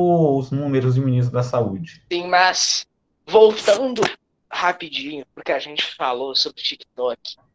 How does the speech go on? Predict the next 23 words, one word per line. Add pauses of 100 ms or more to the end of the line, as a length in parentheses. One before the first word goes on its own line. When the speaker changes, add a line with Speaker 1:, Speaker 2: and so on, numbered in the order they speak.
(120)
Speaker 2:
que
a
Speaker 1:
Vai
lá.
Speaker 2:
gente (260)
citou, (720)
eu
acho (500)
que
o
TikTok
é
uma
coisa
muito
genial. (160)
Eu
tava (420)
viajando
sobre
isso
ultimamente,
porque,